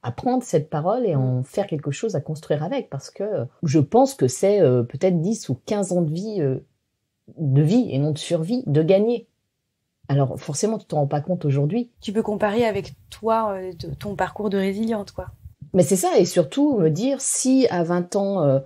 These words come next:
Speaker 1: quand j'étais, euh, à mes cours de théâtre, quand je passais les concours de théâtre, ou quand j'étais dans des courts-métrages, ou que j'écrivais aussi des scénarios,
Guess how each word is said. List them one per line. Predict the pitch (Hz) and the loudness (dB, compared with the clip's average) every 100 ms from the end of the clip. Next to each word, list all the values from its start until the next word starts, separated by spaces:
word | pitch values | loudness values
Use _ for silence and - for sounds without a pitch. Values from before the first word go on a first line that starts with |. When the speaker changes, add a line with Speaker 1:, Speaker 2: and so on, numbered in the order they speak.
| - | -6
Speaker 1:
quand | - 156 | -2 0
j'étais, | 131 143 - 160 170 160 | 2 0 4 8 8 8
euh, | 135 | 6
à | 139 | 4
mes | 143 | 2
cours | 139 147 | 2 0
de | 135 | 0
théâtre, | 131 175 175 180 180 - | 2 2 2 -2 -4 -4
quand | 139 | -4
je | 123 | -2
passais | 131 135 - 151 | -2 -2 2 4
les | 147 | 4
concours | 139 127 147 | 2 -2 -2
de | 139 | -2
théâtre, | 185 175 170 170 - 143 | 2 2 2 -4 -4 0
ou | 139 | 0
quand | 143 139 | 2 0
j'étais | 135 151 | 0 2
dans | 143 135 | 2 2
des | 135 | -2
courts-métrages, | - 147 180 175 165 160 160 131 | -2 0 0 -2 -2 0 0 0
ou | |
que | - | -2
j'écrivais | 123 120 - 269 202 185 | -2 -2 -2 -2 0 0
aussi | 180 165 | -2 -2
des | 147 | -2
scénarios, | 143 156 170 175 156 156 160 | 0 -2 -2 0 2 2 0